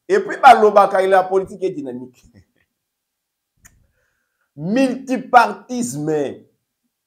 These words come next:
Mobutu ti alelaki, alelaki pamba te. Ayebaki Congo eza monene. Il faut des grands partis politiques, pas des petits partis politiques.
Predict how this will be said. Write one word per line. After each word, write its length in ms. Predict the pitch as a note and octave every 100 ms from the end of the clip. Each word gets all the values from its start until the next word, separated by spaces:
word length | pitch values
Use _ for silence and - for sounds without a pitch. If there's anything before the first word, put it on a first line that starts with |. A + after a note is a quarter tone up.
| _ _ _ _ _ _ _ A2+
Mobutu 340 | A#2+ D#3+ A2+
ti 120 | D#3+
alelaki, 640 | C3 G2+ A2+ C3+ C3+ B2 - _ _
alelaki 400 | G2 G#2+ G3 F#3+
pamba 320 | A2+ C#3+ B2+
te. 140 | _ F2+ _ _ _ _ _ _ _
Ayebaki 440 | A#2+ D3 F#3+ G3 F#3+
Congo 840 | E3 E3+ D#3+ F#3 F#4+ D#3 - - _
eza 240 | G#2+ G#2+ B2+
monene. 580 | A2 G#2 A2 F#2+ D#2+ - _ _ _ _ _ _ _ _ _ _ _ _
Il 60 | A2
faut 160 | - D3
des 140 | B2+
grands 220 | G#2+ B2+
partis 300 | A#2+ G2+ -
politiques, 520 | - G2 F2+ - _ _ _ _ _ _ _ _ _ _
pas 100 | E3
des 120 | B2
petits 280 | A#2+ - -
partis 320 | - - -
politiques. 420 | - F2 _ D#2+